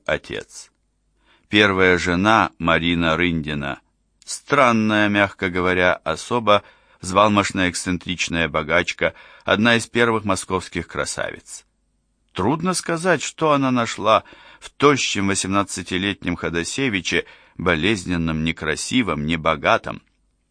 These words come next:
Впрочем, у Рындиной был собственный домашний зоопарк, и это многое объясняет.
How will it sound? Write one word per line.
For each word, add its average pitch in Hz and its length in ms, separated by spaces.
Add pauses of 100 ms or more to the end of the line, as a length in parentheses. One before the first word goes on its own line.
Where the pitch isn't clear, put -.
(320)
Впрочем, 175 500
у 143 80
Рындиной 147 480
был 131 180
собственный 107 580
домашний 98 520
зоопарк, 82 760 (640)
и - 100
это 90 300
многое 82 500
объясняет. 69 800